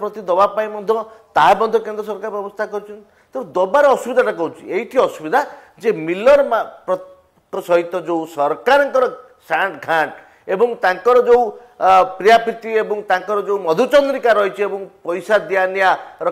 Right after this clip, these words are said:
କାରବାର ରହିଛି, ଯୋଉଥିପାଇଁ କି ମଧ୍ୟ ଏଠୁ ମଧ୍ୟ କୋହଳ କରାଯାଇଛି ଯେ ତୃତୀୟ ମହଲାରୁ, ଯୋଉଥିପାଇଁ କି ତଳେ ମଧ୍ୟ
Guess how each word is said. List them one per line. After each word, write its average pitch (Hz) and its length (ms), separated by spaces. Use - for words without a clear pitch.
କାରବାର 170 400
ରହିଛି, 160 280
ଯୋଉଥିପାଇଁ 226 680
କି 226 60
ମଧ୍ୟ 185 300
ଏଠୁ 185 220
ମଧ୍ୟ 254 180
କୋହଳ 220 180
କରାଯାଇଛି 185 560
ଯେ 190 60
ତୃତୀୟ 170 300
ମହଲାରୁ, 160 280
ଯୋଉଥିପାଇଁ 165 420
କି 185 80
ତଳେ 151 220
ମଧ୍ୟ 175 180